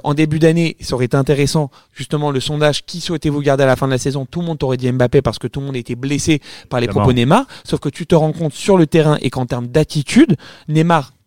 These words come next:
Speaker 1: on a beaucoup de choses à lui reprocher, mais qu'en termes d'attitude, une fois qu'il est sur le terrain, il l'a dit, cette année, je vais faire gagner le P S G.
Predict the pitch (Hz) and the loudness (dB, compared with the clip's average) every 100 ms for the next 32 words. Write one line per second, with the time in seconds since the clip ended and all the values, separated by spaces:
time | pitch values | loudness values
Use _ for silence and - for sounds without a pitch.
0 | _ - 120 117 131 180 196 - 143 127 | _ -18 -16 -4 -2 0 -2 -2 0 2
1 | 120 113 123 214 285 180 139 135 135 135 | 2 0 0 0 2 0 0 -4 -4 -4
2 | 127 131 - 294 - - - 151 165 151 | -4 -2 2 2 2 -10 -4 2 0 0
3 | 135 139 147 131 117 117 120 233 - - | -4 -2 -2 -2 -2 0 0 0 0 0
4 | 165 156 147 131 139 131 131 120 110 107 | 0 0 0 -2 -2 -2 -2 0 0 2
5 | 220 | 2